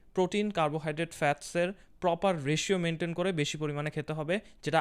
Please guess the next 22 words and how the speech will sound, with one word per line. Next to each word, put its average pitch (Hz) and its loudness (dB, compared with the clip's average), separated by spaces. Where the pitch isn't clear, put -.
আপনার 160 0
জন্য 151 -2
জরুরি। 120 -4
এবং 170 2
এটা 160 0
প্রত্যেকটা 254 -2
মানুষের 196 0
জন্য 190 -2
স্পেসিফিক। - -2
অনেক 233 4
ক্লায়েন্টই 180 2
যারা 143 2
আমাদের 160 -2
কাছে 180 -4
আসে 160 -2
ফ্যাট 175 0
লস 180 -4
করার 180 0
জন্য, 170 -2
তারা 190 2
প্রথমে 202 -2
initially 180 -2